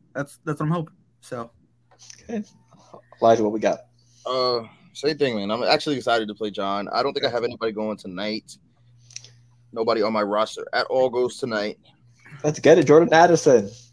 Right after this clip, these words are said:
Speaker 1: I got two. I got, uh, the Philly guys. I got A J Brown and, uh,
Speaker 3: Yeah, you
Speaker 1: Hurts,
Speaker 3: got,
Speaker 1: so.
Speaker 3: uh, you got Jalen, you got A J.
Speaker 1: So if they, if they suffer, I might lose tonight. I'll be honest with you. <laughs> They, they look bad against New England.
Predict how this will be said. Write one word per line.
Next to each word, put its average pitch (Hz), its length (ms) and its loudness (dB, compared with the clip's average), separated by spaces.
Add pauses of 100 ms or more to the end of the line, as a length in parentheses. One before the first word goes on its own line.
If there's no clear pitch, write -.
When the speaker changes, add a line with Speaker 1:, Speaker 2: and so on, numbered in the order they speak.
(760)
Speaker 1:
I 180 80 2
got 220 260 4
two. 202 140 6
I 151 100 2
got, 170 240 4
uh, 160 160 2
the 147 80 -6
Philly 156 300 -2
guys. 120 360 -10
I 127 40 -8
got 127 180 -8
A 143 60 -6
J 147 140 -4
Brown 135 260 -6
and, 123 180 -12
uh, 123 220 -12 (360)
Speaker 3:
Yeah, 104 200 -4
you 123 100 -6
Speaker 1:
Hurts, 131 240 2
Speaker 3:
got, 107 160 -12 (320)
Speaker 1:
so. 104 220 -6
Speaker 3:
uh, 101 60 -6
you 104 180 -10
got 92 180 -8
Jalen, 110 540 -4
you 110 80 -8
got 92 320 -12
A 113 180 -4
J. 107 580 -4 (160)
Speaker 1:
So 180 100 6
if 185 60 2
they, 220 240 6
if 190 60 8
they 254 160 8
suffer, 240 320 6
I 190 120 8
might 220 200 4
lose 240 220 2
tonight. 165 340 0
I'll 170 160 -2
be 196 100 0
honest 165 260 -4
with 156 100 -10
you. 90 160 -18 (100)
<laughs> - 120 -20
They, 160 240 -6 (360)
they 175 100 -2
look 202 220 2
bad 185 220 0
against 277 240 -8
New 147 120 -10
England. 127 280 -16